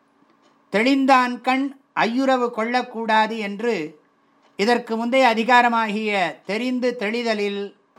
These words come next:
ஐநூத்தி பத்தாவது குறளில் உபதேசித்து அருளியிருக்கிறார். "தேரான் தெளிவும் தெளிந்தான் கண் ஐயுறவும் தீரா இடும்பை தரும்" என்று அங்கு சொன்னதை நினைவு கொள்ள வேண்டும். தகுதியான ஒருவரிடம் செயலை ஒப்படைத்து,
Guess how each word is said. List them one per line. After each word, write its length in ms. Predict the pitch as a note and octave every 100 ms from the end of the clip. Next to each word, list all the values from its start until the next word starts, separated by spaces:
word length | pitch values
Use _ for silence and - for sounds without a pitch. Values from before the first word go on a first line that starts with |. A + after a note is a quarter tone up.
| -
ஐநூத்தி 480 | G3+ B3+ B3+ B3 A#3
பத்தாவது 520 | G#3 B3 A#3+ A#3 A3+
குறளில் 360 | G#3+ A3+ A3+
உபதேசித்து 600 | G3+ G#3+ A3 G3 G3+ G#3 F#3
அருளியிருக்கிறார். 600 | G3 F#3+ D#3+ E3 D3+ - - - _ _ _ _ _ _ - -
"தேரான் 680 | - G#3 A#3+ B3 B3 A#3+ G#3
தெளிவும் 500 | G3+ A3 A#3 B3+ B3
தெளிந்தான் 720 | G3+ A#3 A#3+ A#3+ A#3 A#3 A3+
கண் 240 | - A3 G#3
ஐயுறவும் 720 | F#3+ A3 A#3+ A#3 A3+ F3 F#3 -
தீரா 400 | G#3+ B3 B3 A#3+
இடும்பை 500 | G#3 G#3+ A3+ A3 G#3+
தரும்" 260 | G3+ G#3
என்று 240 | G3 F#3+ G#3
அங்கு 220 | F#3+ F3+
சொன்னதை 640 | F3 F#3+ G3+ G3 G3 G3
நினைவு 340 | D#3 F#3+ G#3 G#3
கொள்ள 240 | F#3 F3+
வேண்டும். 380 | F3+ D#3+ D3+ C3 _ _ _ _ _ _ _ _ _ - -
தகுதியான 720 | G3 A3+ C4+ C4+ C4+ C#4 C#4
ஒருவரிடம் 600 | B3 B3 A#3+ A#3 B3 B3
செயலை 480 | - G3 A#3 B3 A#3
ஒப்படைத்து, 920 | G#3 G#3 G#3 A3 - A#3 G#3+ D#3 G3